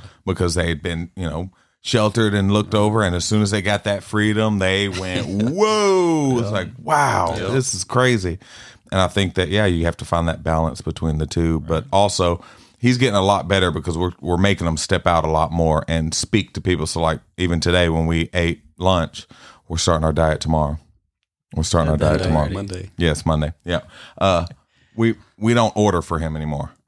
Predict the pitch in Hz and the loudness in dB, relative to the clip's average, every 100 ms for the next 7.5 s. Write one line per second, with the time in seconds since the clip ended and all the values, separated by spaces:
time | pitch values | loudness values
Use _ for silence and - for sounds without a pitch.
0 | 95 87 87 - 104 107 - 98 110 113 | -14 -14 -12 -6 -6 -6 0 4 4 4
1 | 101 - 113 113 120 110 - 117 - 101 | 2 0 2 4 4 2 2 2 4 2
2 | 104 95 92 90 98 95 104 104 101 101 | 2 0 0 0 0 -2 0 0 0 -2
3 | 101 101 82 85 82 87 85 98 - 104 | -2 -2 -2 -2 -2 -2 0 0 0 0
4 | 98 98 98 95 95 95 98 98 95 95 | 2 2 2 2 2 2 2 4 4 2
5 | - 95 90 90 - - - - _ 90 | 2 2 2 0 -8 -20 -20 -20 _ 0
6 | 87 87 92 95 92 82 87 - 87 85 | 0 2 2 4 2 2 0 0 0 0
7 | 82 82 95 107 120 | 0 -2 -2 0 -2